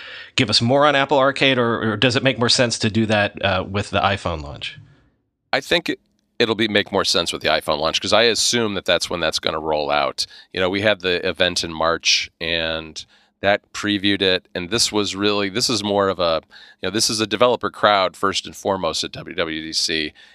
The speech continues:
Speaker 2: and while there were obviously game developers in the crowd,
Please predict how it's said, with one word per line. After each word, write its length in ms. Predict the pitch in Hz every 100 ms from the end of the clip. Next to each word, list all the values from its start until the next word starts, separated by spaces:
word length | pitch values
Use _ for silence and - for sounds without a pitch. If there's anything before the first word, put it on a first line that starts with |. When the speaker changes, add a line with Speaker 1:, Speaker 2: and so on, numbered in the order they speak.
| _ _
Speaker 2:
and 380 | 87 85 82 78
while 560 | 82 92 90 87 90 -
there 160 | 101 90
were 160 | 87
obviously 640 | 90 92 90 - 87 80 - -
game 240 | 98 98
developers 640 | 90 87 87 90 85 85 -
in 180 | 98 90
the 80 |
crowd, 720 | - - 117 113 92 85 82